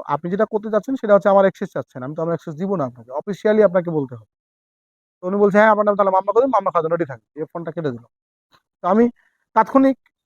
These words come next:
হচ্ছে তার যে ছবিটা, ওই ছবিটা ডাউনলোড করার চেষ্টা করতেছিলাম,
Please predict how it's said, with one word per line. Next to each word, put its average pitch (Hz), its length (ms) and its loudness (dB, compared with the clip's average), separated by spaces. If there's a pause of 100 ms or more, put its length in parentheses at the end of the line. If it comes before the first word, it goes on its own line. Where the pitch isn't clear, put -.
(340)
হচ্ছে - 260 -2 (600)
তার 165 200 4 (140)
যে 175 140 2
ছবিটা, 196 440 2 (120)
ওই 175 120 -20
ছবিটা 180 200 -2
ডাউনলোড 185 240 4
করার 185 160 0
চেষ্টা 175 180 -6
করতেছিলাম, 175 340 -2